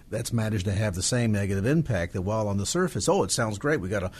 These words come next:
we got a war on poverty and we got a war on drugs," and they don't realize in every war there are casualties, and there's also friendly fire that ends up taking out the wrong people, the very people that you're supposed to be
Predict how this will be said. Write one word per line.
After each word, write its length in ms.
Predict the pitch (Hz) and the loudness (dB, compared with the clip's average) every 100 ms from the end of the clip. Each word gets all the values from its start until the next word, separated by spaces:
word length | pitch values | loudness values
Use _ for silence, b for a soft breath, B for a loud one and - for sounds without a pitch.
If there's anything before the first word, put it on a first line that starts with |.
| B | B
we 80 | 127 | -2
got 140 | 113 | 0
a 40 | 98 | 2
war 300 | 113 135 113 | 2 4 4
on 140 | 107 | 2
poverty 480 | 98 151 160 160 160 | 4 4 6 4 2
and 80 | 110 | 2
we 80 | 101 | 0
got 120 | 98 | 2
a 60 | |
war 320 | 98 120 120 107 | 2 4 4 4
on 200 | 101 98 | 4 4
drugs," 520 | 165 180 147 135 - | 6 6 6 4 2
and 220 | 117 113 | 2 2
they 100 | 117 | 0
don't 160 | 123 113 | -2 0
realize 440 | 147 139 123 120 | 2 2 2 0
in 120 | 131 | 0
every 220 | 139 160 | 0 2
war 400 | 160 151 131 127 B B B | 4 6 6 4 B B B
there 220 | 110 131 | 4 4
are 140 | 113 113 | 6 2
casualties, 760 | - 170 175 131 104 101 113 | 4 4 6 4 4 0 0
and 80 | 117 | 2
there's 160 | 117 117 | 2 2
also 320 | 135 135 123 | 2 0 -2
friendly 380 | - 135 127 120 | 0 0 2 0
fire 360 | - 147 139 | 2 2 2
that 140 | 107 110 | 2 0
ends 180 | 123 | 2
up 140 | 120 - | 0 0
taking 320 | 135 127 127 | -2 0 0
out 160 | 123 113 | 0 -2
the 80 | |
wrong 380 | 101 113 156 196 | -2 0 2 0
people, 320 | - 98 101 | 2 -2 0
the 80 | 110 | -2
very 200 | 117 156 | 0 0
people 320 | 151 180 151 123 | 0 -4 -2 -2
that 120 | 110 | -2
you're 100 | 117 | -4
supposed 360 | - 98 113 | -4 -2 -2
to 40 | 104 | -2
be 160 | 104 | -6